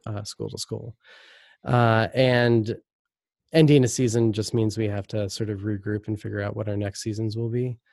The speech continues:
uh, which we haven't said publicly, but we've decided to start on season four and five at once, uh, breaking up our team, um, and sort of, uh, trying to pursu-,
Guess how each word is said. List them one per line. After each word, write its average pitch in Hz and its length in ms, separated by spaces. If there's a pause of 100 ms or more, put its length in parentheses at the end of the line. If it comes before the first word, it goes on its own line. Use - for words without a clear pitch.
(260)
uh, 104 180
which 101 200
we 110 60
haven't 107 240
said 110 220
publicly, 117 520
but 104 220
we've 107 260
decided 113 480
to 107 80
start 104 340
on 101 540 (100)
season 107 360
four 117 280
and 98 140
five 104 360
at - 220
once, - 720 (720)
uh, 101 540 (120)
breaking 113 320
up 101 160
our - 80
team, 101 500 (260)
um, 101 640
and 107 320
sort 107 320
of, 107 180 (160)
uh, 101 480 (460)
trying 110 240
to 101 80
pursu-, - 380